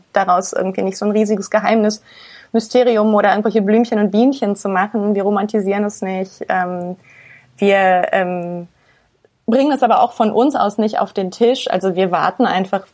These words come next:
wenn die eigene Fragen haben oder irgendwas besprechen wollen, dann, äh, fragen die das. Und das machen die auch wirklich so, so ganz altersentsprechend, ähm, so wie ihnen auch gerade der Schnabel gewachsen ist. Und was ich auch total wichtig finde, ist einfach, die mit ihrem Körper sein zu lassen und auch selber an so ein ganz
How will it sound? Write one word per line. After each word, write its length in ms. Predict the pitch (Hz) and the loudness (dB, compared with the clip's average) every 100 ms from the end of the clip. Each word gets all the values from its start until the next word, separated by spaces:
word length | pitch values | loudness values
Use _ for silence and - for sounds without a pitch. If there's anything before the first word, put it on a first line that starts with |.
| - | -12
wenn 280 | 202 190 | -2 0
die 140 | 190 185 | 0 2
eigene 300 | 185 202 202 | 2 0 -2
Fragen 460 | - 170 190 214 | -4 -2 0 0
haben 240 | 190 202 214 | 0 2 2
oder 260 | 190 185 | 2 2
irgendwas 380 | - 190 190 190 | 0 -2 -4 -4
besprechen 480 | - - - 170 220 | -6 -6 -6 -2 0
wollen, 360 | 190 196 196 190 | 0 -2 -2 -2
dann, 320 | 190 190 196 | -2 -2 -6
äh, 200 | 208 208 | -6 -8
fragen 380 | - - 392 247 | -6 -4 0 0
die 80 | 190 | 0
das. 280 | 175 - - | -2 -4 -6
Und 180 | 190 | -6
das 120 | 190 - | -4 -2
machen 240 | 208 - | 0 0
die 120 | 214 | 2
auch 160 | 208 214 | 0 -2
wirklich 400 | 220 254 240 - _ _ _ _ _ _ | -2 -2 -4 -8 _ _ _ _ _ _
so, 280 | - 233 214 | -2 0 2
so 120 | 214 | 0
ganz 260 | 220 220 - | 0 0 0
altersentsprechend, 1200 | - 233 262 240 226 240 - - 233 277 262 269 - | 0 0 0 -2 -2 -4 -4 -4 -2 0 0 -2 -2
ähm, 360 | - 226 226 220 | 0 2 0 0
so 280 | 220 226 | 0 0
wie 520 | 226 233 233 233 233 220 | 0 2 2 2 0 0
ihnen 280 | 247 247 | 0 0
auch 220 | - 233 - | 0 -2 -2
gerade 340 | - 240 240 | 0 2 2
der 140 | 226 | 0
Schnabel 500 | 233 - 214 233 247 | -2 -2 -2 0 0
gewachsen 440 | 233 233 - - 190 - | 0 -2 -4 -8 -12 -10
ist. 140 | - | -6
Und 80 | 226 | 0
was 140 | 262 269 | 0 0
ich 140 | - | 0
auch 120 | - | -2
total 420 | - 359 - 294 | -2 -4 0 0
wichtig 320 | 269 277 240 - | 0 -2 -4 0
finde, 240 | 240 233 | 0 2
ist 200 | 220 214 | 0 -2
einfach, 320 | - 214 220 | -4 -2 -6
die 160 | - 220 | -2 0
mit 160 | 220 214 | 0 0
ihrem 200 | 196 185 | -4 -2
Körper 360 | 202 208 240 | 0 0 0
sein 240 | 226 - 180 | -2 -4 -4
zu 140 | 180 | -6
lassen 260 | 170 175 180 | -6 -6 -6
und 120 | 170 | -4
auch 100 | - | -2
selber 320 | - 190 214 | 2 2 2
an 100 | 185 | 0
so 120 | 185 | -2
ein 100 | 180 | -4
ganz 280 | 180 185 - | -2 -4 -8